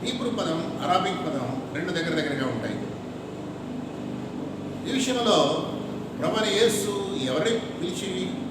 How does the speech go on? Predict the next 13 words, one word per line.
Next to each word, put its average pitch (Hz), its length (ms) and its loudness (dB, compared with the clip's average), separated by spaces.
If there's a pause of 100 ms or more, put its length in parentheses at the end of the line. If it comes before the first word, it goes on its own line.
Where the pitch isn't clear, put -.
(340)
ఇలాగ 160 240 4
ప్రార్థించాడు? 175 920 0 (1500)
అంధకార 185 500 8
గడియలు, 196 600 4 (880)
మధ్యాహ్నం 190 460 2
మొదలుకొని 196 480 2 (100)
మూడు 214 180 2
గంటల 208 260 4
వరకు 208 280 4
ఆ 190 140 6
దేశమంతటా 220 920 2 (280)
చీకటి 269 300 2
కమ్మి, 170 280 0